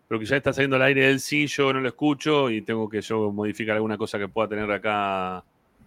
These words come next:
eh, desconectada, cosa que no creo, porque si lo escuchamos a, a Gustavo y salió bien, eh, calculo que haya salido todo bien. Bueno, eh, acá dicen que sí, que Morris sale.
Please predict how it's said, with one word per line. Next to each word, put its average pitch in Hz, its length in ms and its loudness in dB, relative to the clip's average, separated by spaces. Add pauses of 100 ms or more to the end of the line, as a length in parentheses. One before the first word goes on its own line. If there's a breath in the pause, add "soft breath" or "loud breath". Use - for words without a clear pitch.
(180)
eh, 104 240 0
desconectada, 107 680 2
cosa 117 220 -6
que 117 80 -6
no 120 140 -4
creo, 135 260 4
porque 117 160 -2
si 113 260 -6 (360)
lo 113 100 -4
escuchamos 131 480 2
a, 113 300 2
a - 120 -6
Gustavo 117 300 -2
y 120 60 -2
salió 120 220 0
bien, 135 280 2 (840)
eh, 104 320 -10 (680)
calculo 123 340 4
que 127 60 6
haya 113 140 0
salido 113 280 2
todo 104 220 -2
bien. 90 200 -6 (880 soft breath)
Bueno, 127 400 4
eh, 131 1120 8
acá 156 160 -4
dicen 143 260 -2
que 131 80 0
sí, 170 240 -6
que 127 100 -2
Morris 143 340 -2
sale. 104 380 0